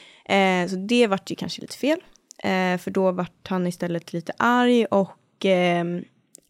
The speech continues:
eh, jag tror att det är bara en reaktion av hon-, alltså, från honom, att han blev arg och att han blev, liksom, stressad. Och jag förstod ju honom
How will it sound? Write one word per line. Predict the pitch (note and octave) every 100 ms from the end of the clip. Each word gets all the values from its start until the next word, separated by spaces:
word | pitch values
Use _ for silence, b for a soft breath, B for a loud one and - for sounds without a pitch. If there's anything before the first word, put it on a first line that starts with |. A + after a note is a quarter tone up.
| _
eh, | - - F#3+
jag | G3+
tror | A3
att | G3+ - -
det | F3 F3+ G3+ G3
är |
bara | F#3+ F3+
en |
reaktion | E3+ E3 - F3+ D#3+
av | E3+
hon-, | E3+
alltså, | F3+ F3
från | - F3+
honom, | F3+ E3+ E3+
att | E3 E3+
han | E3+ E3
blev | E3+
arg | F#3 F3
och | E3+
att | E3
han | E3+
blev, | E3
liksom, | D#3+ - D#3+
stressad. | - G3 - - F#3 F3+ F3
Och | E3 D#3+ D#3+ B B B B B
jag | - G3 F#3 F3+ F3 F3+ G2+ - - _
förstod | - F#3+ G#3 F3+
ju | F3+
honom | G3+ F#3 F3 -